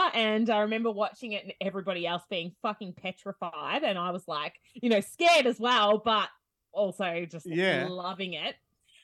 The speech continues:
Speaker 1: And, um, and so I don't know h-, how many times I saw it over the years, but I did re-,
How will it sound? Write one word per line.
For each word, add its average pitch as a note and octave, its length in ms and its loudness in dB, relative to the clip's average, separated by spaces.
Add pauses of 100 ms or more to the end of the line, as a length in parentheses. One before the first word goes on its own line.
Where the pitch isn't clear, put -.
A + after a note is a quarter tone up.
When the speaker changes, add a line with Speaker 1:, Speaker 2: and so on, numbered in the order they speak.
(180)
Speaker 1:
And, A#3 360 4
um, A#3 420 4 (180)
and B3 240 0
so D4+ 160 0
I B3 920 4 (300)
don't B4 240 0 (240)
know F4 80 -4 (380)
h-, B3+ 120 -4
how C4+ 100 0
many C4 220 -4
times G#3+ 320 0
I G#3 40 -4
saw G#3+ 220 -2
it G3 60 0
over F#3 160 -2
the F3+ 80 -10
years, D#3 240 -10
but A3 80 -4
I G#3 60 -2
did B3+ 260 -8
re-, A#3 260 -2